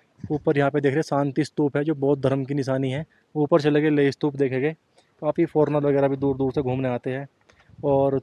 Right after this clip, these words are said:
तीस रुपये का यहाँ पे ticket मिलेगा सामने gate entry पे, एक बंदे का तीस रुपये per person है। तो ये देखो, वहाँ से लेके पूरा पहाड़ों के बीच में बसा हुआ है ना, इतना ऐसे ऊंचाई है, इधर की तरफ ऊंचाई है,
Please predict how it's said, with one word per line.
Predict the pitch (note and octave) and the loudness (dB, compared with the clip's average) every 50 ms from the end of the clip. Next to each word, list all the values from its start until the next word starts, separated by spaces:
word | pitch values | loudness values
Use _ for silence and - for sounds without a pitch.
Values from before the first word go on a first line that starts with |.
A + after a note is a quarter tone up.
| - | -2
तीस | - D3+ D3+ C#3 | 0 0 0 0
रुपये | D3+ D3 C#3+ D#3 | -2 -2 0 0
का | D3 | 2
यहाँ | D3 D3 C#3+ | 2 0 0
पे | D#3 C#3 | -2 -2
ticket | C3 C#3+ D3 C#3 | -2 -2 -2 0
मिलेगा | C#3 C#3+ C#3 C#3 C#3+ | 0 0 0 0 0
सामने | C#3+ - C#3+ C#3 D3 D3+ | 0 -2 -4 -2 -2 -2
gate | C#3 C3+ C#3 C3+ C#3+ | 0 0 0 0 0
entry | C#3 C3+ C3+ - - C3+ | -2 -4 -4 -6 -6 -6
पे, | C3+ C#3+ D3+ _ - | -6 -6 -8 _ -4
एक | D3 C#3+ C3+ | -2 -2 -2
बंदे | B2+ C3+ C3+ C3 C#3 | -2 -4 -4 -4 -6
का | C#3 | -6
तीस | - D3+ C#3 B2+ | -6 -6 -6 -6
रुपये | C3+ C3 C3+ C3+ | -6 -6 -6 -6
per | - C3+ B2+ | -8 -8 -8
person | - C3+ A#2+ B2+ B2 B2+ | -6 -8 -8 -8 -10 -12
है। | C#3+ D#3 _ _ _ _ _ _ _ _ - | -12 -14 _ _ _ _ _ _ _ _ -4
तो | C#3+ C3+ C3+ C3 A2+ _ _ _ _ _ _ _ - | -4 -2 -2 -4 -6 _ _ _ _ _ _ _ -10
ये | C#3 | -8
देखो, | B2+ A#2+ B2+ | -8 -8 -6
वहाँ | A#2+ A2+ A2+ A#2+ B2 B2 | -6 -6 -4 -2 -2 -2
से | A#2+ C3+ | -4 -4
लेके | B2+ B2 A#2+ A#2 - D3+ E3 D#3 _ _ _ _ _ _ _ _ _ _ - | -4 -4 -4 -4 -4 -8 -8 -10 _ _ _ _ _ _ _ _ _ _ -10
पूरा | C3+ B2+ A#2+ B2+ C3 C3 C3 C3 B2+ - | -8 -6 -4 -2 0 0 0 0 -2 -2
पहाड़ों | - A#2+ A2+ A#2+ B2 C3 B2+ | -2 0 0 2 2 2 0
के | C3 | 0
बीच | A2+ B2+ B2 A2 B2 | 0 -2 -4 -4 -6
में | B2 A2 | -6 -6
बसा | G#2+ - A2 | -6 -8 -8
हुआ | G#2 G2 G2+ G#2+ G#2+ | -10 -10 -10 -10 -12
है | A#2 C#3+ | -12 -12
ना, | D#3 C#3+ _ _ _ _ _ _ _ _ _ _ _ _ _ _ _ _ _ _ _ _ - | -14 -16 _ _ _ _ _ _ _ _ _ _ _ _ _ _ _ _ _ _ _ _ -12
इतना | C#3 A#2+ A2+ - C#3 C#3 C#3+ | -12 -10 -8 -6 -6 -6 -4
ऐसे | - C3+ A#2+ C3 | -4 -4 -2 -2
ऊंचाई | C#3+ C3+ A#2 - A#2 A2+ | -4 -4 -4 -4 -4 -4
है, | A#2+ A#2+ A2+ - _ _ _ _ _ - | -4 -4 -6 -10 _ _ _ _ _ -6
इधर | C3 B2 B2+ A#2+ | -4 -4 -2 -2
की | C3 | -2
तरफ | - D#3+ E3 D#3 C#3+ | 0 0 0 0 -2
ऊंचाई | D3 C3 - C#3+ C3+ B2 | -6 0 2 2 2 2
है, | A2+ G#2 | 0 -4